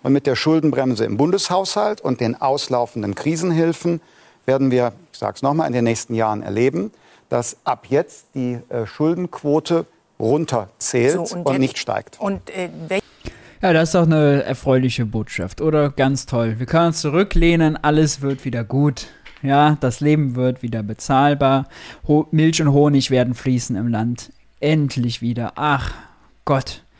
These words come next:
Speaker 3: Da war meine größte Sorge. Ich bin nachts kaum noch eingeschlafen. Ja, immer diese Last, diese Schuldenlast auf den Schultern. Oh, Nackenschmerzen davon gehabt. Ja, all-, jeden zweiten Tag Wärmepflaster draufgeklebt davon. Oh,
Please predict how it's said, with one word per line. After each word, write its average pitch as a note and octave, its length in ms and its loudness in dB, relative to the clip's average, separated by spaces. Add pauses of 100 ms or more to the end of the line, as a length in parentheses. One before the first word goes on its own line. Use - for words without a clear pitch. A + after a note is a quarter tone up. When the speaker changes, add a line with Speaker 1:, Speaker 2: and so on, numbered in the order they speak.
(1080)
Speaker 3:
Da A3+ 80 4
war C#4+ 80 4
meine F#3+ 200 4
größte B3+ 520 2
Sorge. C#3 340 2
Ich C3 100 -6
bin F3+ 140 2
nachts - 360 -2
kaum F3 280 0
noch D#3 180 0
eingeschlafen. C#3 840 -4
Ja, C#3 120 0
immer C3+ 200 -4
diese C#3 260 -4
Last, D3+ 560 -2
diese - 240 -8
Schuldenlast E3 1200 -2
auf - 160 -8
den - 160 -8
Schultern. - 540 -6
Oh, G1+ 840 -10
Nackenschmerzen - 760 -4
davon C#3+ 280 -8
gehabt. C3 360 -8
Ja, D#3+ 180 -2
all-, D#3+ 240 -2
jeden E3 200 -4
zweiten E3 280 -4
Tag D3+ 320 -2
Wärmepflaster D3+ 580 0
draufgeklebt A#2+ 720 -8
davon. A#2 340 -10
Oh, - 440 -6